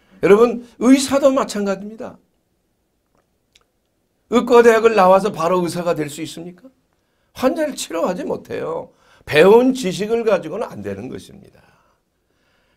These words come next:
의사로서 사람을 치료하기 위해서는 배운 지식에다 플러스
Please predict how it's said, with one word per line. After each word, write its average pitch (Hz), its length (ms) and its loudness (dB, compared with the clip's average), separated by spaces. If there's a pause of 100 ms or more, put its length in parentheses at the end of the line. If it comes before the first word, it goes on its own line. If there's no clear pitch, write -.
(180)
의사로서 139 960 -2
사람을 123 520 -6
치료하기 196 680 2
위해서는 214 560 -4 (440)
배운 208 460 4
지식에다 208 760 -4
플러스 370 640 -8